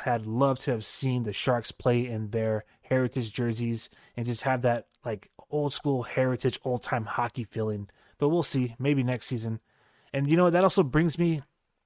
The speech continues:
to, uh, another question, which is like, wh-, why are the Sharks, like, why haven't they,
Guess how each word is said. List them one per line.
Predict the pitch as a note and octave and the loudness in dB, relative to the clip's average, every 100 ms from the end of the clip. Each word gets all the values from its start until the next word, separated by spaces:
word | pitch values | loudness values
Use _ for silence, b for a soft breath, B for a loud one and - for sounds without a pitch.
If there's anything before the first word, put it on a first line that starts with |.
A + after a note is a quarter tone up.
| _ _ _ - - | _ _ _ -20 -8
to, | - D3+ C#3+ C#3 C#3 _ b b b b b b b - | 0 4 4 0 -6 _ b b b b b b b -6
uh, | A#2+ | -2
another | C3 D#3 F3+ | 2 2 2
question, | - D#3 C3+ C#3+ C#3 | 2 0 2 0 0
which | C3+ | 2
is | C3+ B2+ | 2 2
like, | A#2 - | 0 -4
wh-, | A#2 B2+ | -8 -6
why | B2+ C#3 F3+ | -2 0 0
are | G#3 | -2
the | F3 | -4
Sharks, | - D#3+ E3 - - D#3 | -2 0 0 -4 -8 -6
like, | B2 - | -6 0
why | D#3+ | 0
haven't | G3+ A3 | 0 0
they, | G3+ D3+ | 0 -2